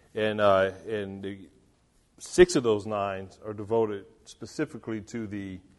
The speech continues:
to the, uh, building of the temple and the preparation of the temple and dec-, uh, dedication of the temple. So we're seeing a lot of that here. We've seen some of it, uh, last week. We're gonna look at a few of the, uh, the furnishings, I guess, and the, the utensils that were used inside of,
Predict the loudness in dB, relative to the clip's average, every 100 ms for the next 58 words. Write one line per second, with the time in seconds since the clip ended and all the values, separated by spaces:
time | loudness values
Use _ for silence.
0 | _ _ _ _ _ _ -6 -2 2 4
1 | 4 6 4 4 -6 -8 -10 -8 -6 -4
2 | -6 -6 -2 -2 -2 -4 -6 -8 -14 -14
3 | -10 -10 -10 -10 -8 -10 -12 -10 -8 -8
4 | -8 -8 -8 -8 -8 -14 -12 -14 -14 -10
5 | -10 -10 -16 -12 -10 -10 -8 -6 -2 -2
6 | -2 6 8 8 4 0 -2 -2 -8 -8
7 | -10 -12 -12 -6 -4 -4 -4 -4 -2 0
8 | 4 6 4 2 -10 -12 _ _ _ _
9 | _ -8 -4 -2 -2 0 0 -2 -4 -4
10 | -2 -4 -4 2 2 0 -6 -20 _ _
11 | -18 0 4 4 0 -6 -6 -4 -4 0
12 | 0 0 -4 -10 -8 -10 -12 -14 -12 -12
13 | -8 -8 -6 -10 -8 -8 -8 -10 -10 -12
14 | -14 -20 -20 -18 -16 -14 -6 -4 -4 -8
15 | -8 -6 -6 -8